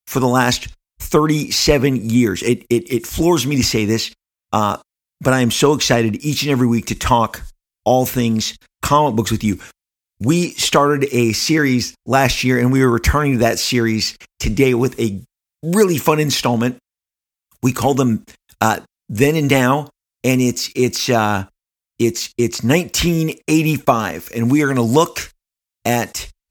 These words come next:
at nineteen eighty-five, a time capsule of,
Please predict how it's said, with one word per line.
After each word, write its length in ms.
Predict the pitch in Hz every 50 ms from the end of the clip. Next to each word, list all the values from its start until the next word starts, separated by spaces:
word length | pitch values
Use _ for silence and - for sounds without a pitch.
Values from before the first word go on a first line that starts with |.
| _ -
at 160 | 113 104 -
nineteen 500 | 117 127 151 156 147 117 - 143 151 139
eighty-five, 400 | 135 135 127 123 - 123 123 113
a 80 | 113 104
time 460 | - - - - 143 165 165 151 110
capsule 580 | - 123 113 110 - - - 104 101 104 104 - _ _ _ _ _ _ _ _ -
of, 260 | 113 113 110 104 92